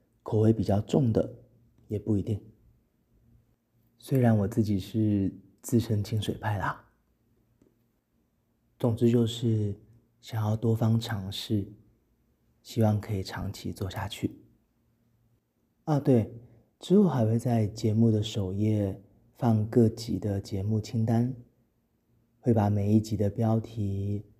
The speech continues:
连同描述中的要素标签做成列表，放在云端文件。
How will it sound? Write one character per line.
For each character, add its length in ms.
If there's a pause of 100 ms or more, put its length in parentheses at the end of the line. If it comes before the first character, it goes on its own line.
(140)
连 160
同 140
描 260
述 220
中 240
的 300
要 200
素 180
标 280
签 440 (460)
做 100
成 220
列 180
表， 400 (440)
放 160
在 120
云 220
端 220
文 200
件。 360